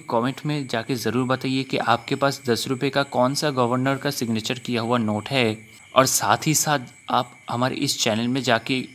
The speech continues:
और भी वीडियोज़ को देख सकते हो, जिसमें से शायद आपका भी काम का कोई वीडियो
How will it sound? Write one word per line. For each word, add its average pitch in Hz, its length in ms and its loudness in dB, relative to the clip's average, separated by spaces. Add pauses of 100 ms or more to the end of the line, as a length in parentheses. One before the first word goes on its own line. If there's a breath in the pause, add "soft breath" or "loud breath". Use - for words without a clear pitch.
(220)
और 123 220 2
भी 135 140 -6
वीडियोज़ 120 480 2
को 131 220 0
देख 107 260 2
सकते 139 360 0
हो, 110 220 2 (220 loud breath)
जिसमें 131 320 0
से 151 160 0
शायद 127 460 4 (100)
आपका 117 380 4
भी 151 140 -4
काम 117 260 0
का 127 120 -2
कोई 127 180 -2
वीडियो 113 380 -2